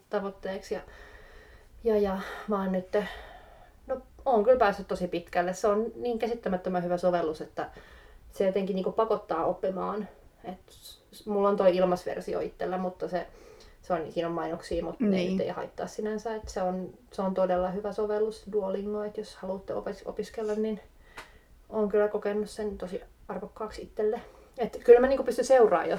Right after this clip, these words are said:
Speaker 2: Okei, aika
Speaker 1: ihmisten
Speaker 2: hyvä.
Speaker 1: puheita paljon enemmän silloin, kun mä tulin, menin, menin myyreen, niin mä en ymmärtänyt yhtään mitään. Ja nyt mä huomaan, että mulla alkaa ruotsi tuleen,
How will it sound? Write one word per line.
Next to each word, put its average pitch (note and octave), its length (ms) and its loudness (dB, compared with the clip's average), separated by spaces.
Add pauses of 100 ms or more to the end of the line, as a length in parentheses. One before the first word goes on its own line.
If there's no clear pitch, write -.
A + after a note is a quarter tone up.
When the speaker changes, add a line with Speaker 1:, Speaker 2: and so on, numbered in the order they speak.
(140)
Speaker 2:
Okei, C#4+ 200 4
aika G#3 140 2
Speaker 1:
ihmisten A#3 180 4
Speaker 2:
hyvä. A#3+ 180 8
Speaker 1:
puheita F3 240 -2
paljon F3+ 220 2
enemmän F3+ 440 -2
silloin, F#3+ 220 -2
kun F#3 100 -4
mä F#3 100 -2
tulin, F3 360 -2 (240)
menin, F#3+ 440 0 (240)
menin F#3 380 -2
myyreen, E3 500 -2
niin D#3+ 120 -6
mä D3+ 80 2
en D#3+ 60 -6
ymmärtänyt E3 400 -4
yhtään F#3+ 400 -6
mitään. - 340 -10 (1400)
Ja A#3+ 80 4
nyt A3 180 10
mä G#3+ 80 6
huomaan, F#3+ 440 6
että F#3 360 -2 (360)
mulla G3 220 0
alkaa F#3+ 220 0
ruotsi G3 360 4
tuleen, F3 460 -2